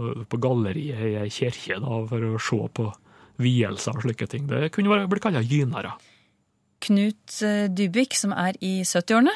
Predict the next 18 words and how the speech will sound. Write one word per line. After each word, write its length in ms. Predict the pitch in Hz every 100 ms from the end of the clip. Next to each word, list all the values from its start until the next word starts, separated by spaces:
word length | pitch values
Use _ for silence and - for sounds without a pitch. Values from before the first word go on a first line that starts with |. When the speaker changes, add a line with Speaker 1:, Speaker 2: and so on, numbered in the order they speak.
| -
Speaker 2:
forteller 560 | - 233 - 185 190 -
at 160 | 180 -
da 140 | 180
han 340 | 170 - 175 175
var 240 | 175 180
liten, 480 | - 190 151 - 190 -
avgjorde 540 | 147 143 143 151 151
de 140 | 156 165
gjerne 360 | 156 131 147 156
ting 220 | - 143 147
med 120 | 151
det 100 | 143
som 380 | - 147 147 147
kalles 360 | 160 139 147 -
kniv, 580 | - 170 165 165 185 185
saks 440 | - 185 - -
og 100 | 196
papir. 480 | 214 240 262 302